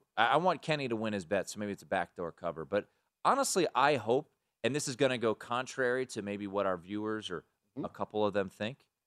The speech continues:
Speaker 1: I hope Cincinnati shows up, man, because I really want Cincinnati to make the playoff. I want them to be full systems go going into that A A C championship game against Houston. They have deserved it.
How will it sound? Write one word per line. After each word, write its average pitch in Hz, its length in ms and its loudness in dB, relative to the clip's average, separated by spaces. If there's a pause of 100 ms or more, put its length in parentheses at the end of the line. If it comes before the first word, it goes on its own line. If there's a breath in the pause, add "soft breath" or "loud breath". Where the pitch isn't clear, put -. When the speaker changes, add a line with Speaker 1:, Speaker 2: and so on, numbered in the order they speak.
(260)
Speaker 1:
I 170 120 0
hope 311 180 -2
Cincinnati 123 560 -2
shows 113 400 0
up, 117 180 0
man, 90 240 -10
because 127 240 -10
I 202 60 2
really 277 340 -2
want 156 340 -2
Cincinnati 104 540 -6
to 95 80 -8
make 95 220 -6
the 92 80 -18
playoff. 98 380 0 (220)
I 190 120 6
want 262 320 2
them 180 340 2 (420)
to 151 120 0
be 127 340 0
full 190 380 4
systems 170 520 0
go 120 300 4
going 120 320 -2
into 117 240 -8
that 107 200 4
A 104 260 0
A - 20 -2
C 98 160 -10
championship 92 580 -14
game 87 180 -16
against 82 260 -20
Houston. 73 320 -20 (880)
They 143 460 4
have 131 240 2
deserved 127 480 2
it. 208 180 4